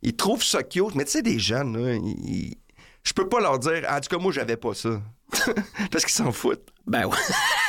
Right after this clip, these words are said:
Speaker 1: Moi, je pense qu'ils sont
Speaker 2: C'est vrai.
Speaker 1: fiers, mais
Speaker 2: Ouais.
Speaker 1: ils vont être fiers plus tard.
Speaker 2: Plus tard. Là, ils vont, ils vont avoir du recul.
Speaker 1: Ouais.
Speaker 2: Puis ils vont pouvoir comparer.
Speaker 1: Mais eux, ils voient que je fais du bien, puis
Speaker 2: Mhm.
Speaker 1: ils voient ça autour d'eux autres,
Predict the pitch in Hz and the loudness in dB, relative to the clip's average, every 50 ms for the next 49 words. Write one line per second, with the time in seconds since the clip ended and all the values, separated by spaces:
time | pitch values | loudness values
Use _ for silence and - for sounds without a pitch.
0 | 740 1077 1077 1077 1077 - 1077 1077 1077 - 1077 1077 - - - - - 330 - 285 | 0 -2 -2 -2 0 2 2 2 2 2 0 -2 -2 0 0 2 2 2 2 2
1 | 320 - - 185 170 170 - 196 175 - - - - 175 151 151 156 190 202 240 | 0 0 0 -2 0 0 2 2 2 2 0 0 0 0 2 2 2 0 -2 -4
2 | 220 - - _ - - 123 147 147 147 - 165 160 156 139 143 156 147 139 - | -6 -10 -14 _ -10 -4 -2 0 0 0 0 0 0 0 2 2 2 0 -2 -4
3 | - - 139 165 180 196 185 - - 123 117 - - 123 127 135 131 156 151 151 | -4 0 0 2 2 2 0 0 -2 -2 -2 0 0 0 0 2 0 0 0 0
4 | 143 113 98 - - - - 135 160 185 165 131 131 131 131 - - - 156 139 | 0 0 -2 -4 -6 -2 0 2 2 2 2 2 2 0 -2 -2 -4 -2 0 2
5 | 131 151 151 160 170 165 139 151 135 135 123 - 165 160 143 117 101 92 - 113 | 4 4 4 4 4 4 2 2 0 0 0 0 0 0 0 0 -2 -4 -4 -2
6 | 117 123 131 120 - - 131 127 131 135 123 - 160 147 - - 139 - 131 120 | 0 2 2 0 -2 -2 -2 0 0 0 2 2 0 0 2 0 0 0 2 0
7 | 113 110 131 135 - - 254 277 294 247 170 131 - 156 175 214 - 170 139 - | 2 2 2 0 2 2 2 2 2 2 2 2 2 2 2 2 2 0 -2 -2
8 | - - 165 143 127 123 120 107 110 117 120 131 170 202 208 - 131 131 110 117 | -2 -2 -2 -2 -2 -4 -4 -2 0 0 2 0 0 -2 -2 0 0 0 2 2
9 | 120 120 98 82 135 135 135 - 170 156 - 147 135 123 123 120 113 113 127 127 | 2 2 2 2 0 0 0 0 0 0 2 2 2 2 2 2 2 2 2 2
10 | 165 185 190 | 0 0 -4